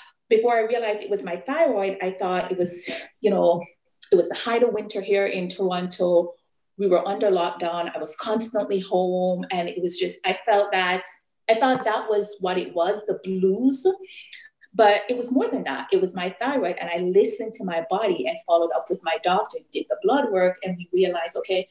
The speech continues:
that's what it is. So now how do we treat it? And how do I make sure that I'm not there again?" Right? Because we can get so caught up in work, taking care of everyone else.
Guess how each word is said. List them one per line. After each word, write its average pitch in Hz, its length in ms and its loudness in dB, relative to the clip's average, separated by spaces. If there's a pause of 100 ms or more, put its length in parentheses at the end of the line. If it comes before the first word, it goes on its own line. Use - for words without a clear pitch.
(220)
that's 185 240 2
what 175 140 -2
it 175 100 -2
is. 196 320 2
So 175 60 -8
now 175 420 -4
how 185 240 2
do 180 180 -6
we - 120 -10
treat - 420 2
it? 180 220 0
And 180 120 -2
how 185 220 -2
do 175 160 2
I 165 160 -2
make 170 200 -4
sure 190 420 0 (260)
that 180 120 4
I'm 180 200 0
not 170 200 -4 (140)
there 247 360 4
again?" - 500 -4 (800)
Right? 208 280 6 (320)
Because 247 240 4
we 269 120 -4
can 392 100 -4
get 370 160 0
so 311 140 -4
caught 247 240 -2
up 214 120 -2
in 185 160 -2
work, 190 380 2 (220)
taking 214 280 -2
care 185 180 -4
of 180 100 -8 (100)
everyone 190 720 2
else. 196 480 -2